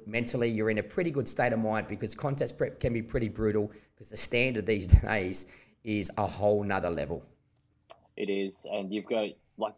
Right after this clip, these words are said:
Speaker 2: just getting to that extra one percent is gonna hurt, like,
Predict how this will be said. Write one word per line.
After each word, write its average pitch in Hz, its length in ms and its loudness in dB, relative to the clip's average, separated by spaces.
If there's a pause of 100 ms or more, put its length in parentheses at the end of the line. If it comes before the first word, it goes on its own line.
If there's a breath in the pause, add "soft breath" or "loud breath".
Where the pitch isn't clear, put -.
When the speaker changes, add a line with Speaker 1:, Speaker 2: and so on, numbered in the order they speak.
Speaker 2:
just - 220 -8
getting 123 320 -2
to 113 60 -10
that 107 260 -4
extra - 340 -8
one 98 320 -8
percent - 640 -14 (400)
is 107 240 -6
gonna 110 260 -4 (120)
hurt, 107 420 -4 (100)
like, 101 300 -6